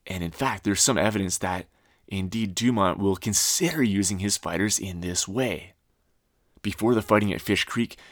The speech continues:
Dumont had a squadron of cavalry waiting in a wooded area, flanking the coulee and the ridge, and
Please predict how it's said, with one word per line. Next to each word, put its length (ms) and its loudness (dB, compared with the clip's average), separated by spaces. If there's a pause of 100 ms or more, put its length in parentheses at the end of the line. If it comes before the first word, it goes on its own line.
(160)
Dumont 360 6
had 180 -4
a 60 -2
squadron 580 0
of 160 -6
cavalry 380 -2
waiting 360 2
in 80 -2
a 60 -4
wooded 320 2
area, 500 0 (320)
flanking 540 -2
the 80 0
coulee 520 -2 (280)
and 160 -8
the 40 -2
ridge, 360 -2 (260)
and 340 0